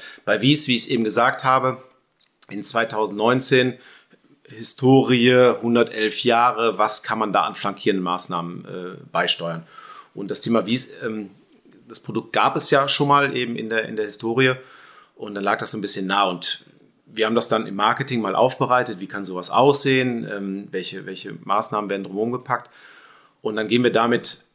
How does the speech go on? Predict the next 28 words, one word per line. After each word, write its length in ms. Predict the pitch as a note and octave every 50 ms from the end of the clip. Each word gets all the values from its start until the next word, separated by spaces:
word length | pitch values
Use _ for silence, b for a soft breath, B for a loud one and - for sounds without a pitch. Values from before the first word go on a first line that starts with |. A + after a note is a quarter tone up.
| _ _ -
erst 220 | A2 A2 - -
in 80 | A#2+ A2
erster 200 | A2 A2+ - -
Linie 220 | A2+ A#2+ A#2 G#2
an 100 | G2 G#2
den 80 | G#2 F#2+
Vertrieb 580 | - - - - - D3 E3 F#3 - - - C#3 -
und 200 | A#2+ A2+ A2 G2
sagen, 180 | G#2 G#2 G2+
„Pass 140 | - G#2+ G#2+
mal 80 | G#2+ G2+
auf, 120 | G#2+ G#2+
seht 200 | - - A2 A2
ihr 100 | B2+ B2
auch 80 | - -
Potenzial, 480 | - A2+ G#2 A2 - - - G#2+ G#2 G2+
das, 180 | G2 - - -
das 180 | G#2 - -
zu 100 | - -
vermarkten?“, 640 | - - G#2 F#2+ G#2 A#2+ C#3 D3+ D3+ - C3+ B2 F#2
ob 140 | F2 - -
jetzt 140 | F2 - F#2+
mal 120 | F2+ F2
Handel 200 | G2 A2 G#2 G#2
oder 180 | G#2+ F#2+ G2 F#2
Gastro, 320 | G2+ G#2 - - A2 A2
immer 160 | G#2+ G#2 G2+
dahingestellt. 480 | F#2+ F#2+ G2+ A#2 A#2 - - B2 A#2+